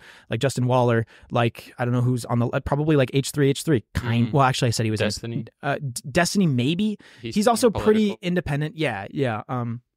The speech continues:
Speaker 1: I don't know, just people online and just be like, everything that they say is right.
Speaker 2: Mm-hmm.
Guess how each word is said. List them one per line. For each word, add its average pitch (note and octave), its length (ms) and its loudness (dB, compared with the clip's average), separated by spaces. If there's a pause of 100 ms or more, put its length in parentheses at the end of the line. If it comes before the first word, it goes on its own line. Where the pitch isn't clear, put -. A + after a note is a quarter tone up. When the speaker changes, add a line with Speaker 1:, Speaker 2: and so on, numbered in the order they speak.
(260)
Speaker 1:
I A3 60 4
don't D4 80 6
know, F#3+ 100 6
just C#3+ 160 -6
people F#3 200 4
online D#3 360 2
and C3 80 -2
just B2+ 100 -6
be D3 120 2
like, B2 280 -2
everything D3+ 340 2
that C3 100 -2
they C3 80 0
say C3 200 2
is A2+ 120 2
right. G2 240 -4 (140)
Speaker 2:
Mm-hmm. G#2 220 -8